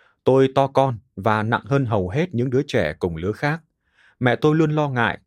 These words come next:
tôi ỷ thế bự con đi bắt nạt bạn bè, nên mẹ đã ép tôi phát triển thành dạng mà ngày nay người ta hay gọi là thỏ đế.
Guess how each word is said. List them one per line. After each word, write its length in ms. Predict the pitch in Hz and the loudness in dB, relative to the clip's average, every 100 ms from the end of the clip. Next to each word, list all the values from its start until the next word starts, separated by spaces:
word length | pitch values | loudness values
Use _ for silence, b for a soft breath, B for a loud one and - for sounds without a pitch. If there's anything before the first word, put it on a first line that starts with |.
| - | -2
tôi 180 | 135 127 | 2 2
ỷ 200 | 117 87 | 0 -2
thế 200 | - 131 | 0 -2
bự 220 | 160 127 - | 0 -2 0
con 280 | 139 147 98 - | 0 0 -6 -4
đi 220 | 101 92 | -2 0
bắt 200 | 113 - | -2 -2
nạt 180 | 98 - | -6 -2
bạn 180 | 92 | -2
bè, 240 | 98 95 85 _ _ _ _ - | 2 0 0 _ _ _ _ -2
nên 300 | 123 123 117 | 2 2 2
mẹ 180 | 110 | 0
đã 100 | 98 - | 0 -2
ép 140 | 180 - | -2 0
tôi 180 | 139 135 | 2 2
phát 100 | 208 - | 0 0
triển 220 | 131 87 | 0 0
thành 200 | 113 101 | 0 -2
dạng 260 | 104 107 - _ | 0 -2 -4 _
mà 140 | 90 87 | -6 -6
ngày 160 | 85 | -6
nay 280 | 92 123 - _ _ - | -4 -2 -4 _ _ -2
người 100 | 123 | -2
ta 160 | 123 156 | 0 -2
hay 200 | 170 147 | -2 0
gọi 260 | 110 95 | 2 0
là 280 | - 90 78 - | -2 -4 -4 -2
thỏ 180 | 92 | -4
đế. 340 | 73 90 98 | -4 -6 -6